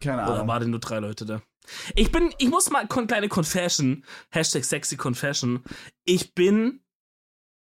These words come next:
Speaker 2: kein Hotelfrühstück-Mensch.
Speaker 1: Oh, was?
Speaker 2: Ja.
Speaker 1: Warum?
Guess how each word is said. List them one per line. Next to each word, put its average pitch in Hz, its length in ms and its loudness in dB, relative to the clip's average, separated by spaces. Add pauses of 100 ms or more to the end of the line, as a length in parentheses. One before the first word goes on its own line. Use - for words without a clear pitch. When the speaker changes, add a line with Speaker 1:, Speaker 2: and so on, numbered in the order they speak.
(120)
Speaker 2:
kein 156 440 0 (100)
Hotelfrühstück-Mensch. 113 1000 -4 (600)
Speaker 1:
Oh, 123 420 0 (180)
was? - 680 -4 (480)
Speaker 2:
Ja. 120 240 -2 (340)
Speaker 1:
Warum? 113 580 0